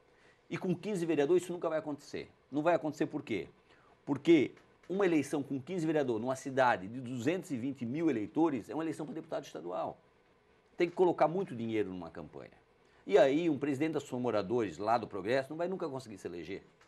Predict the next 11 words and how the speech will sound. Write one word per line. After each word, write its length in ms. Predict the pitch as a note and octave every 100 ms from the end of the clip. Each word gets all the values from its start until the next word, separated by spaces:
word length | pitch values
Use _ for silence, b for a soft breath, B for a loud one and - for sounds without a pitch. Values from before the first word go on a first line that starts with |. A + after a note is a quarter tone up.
| _ _
né? 160 | - A2+ b b
E 80 | C#3+
aí 200 | C3+ F#3
a 60 |
sua 140 | - D#3
comunidade 480 | C#3+ A2+ G#2+ C#3+ D3+
não 100 | D3+
vai 120 | D#3+
estar 200 | - D3
aqui 180 | C#3 D3+
representada. 720 | D#3 D3 D3 C3+ D#3 C3+ -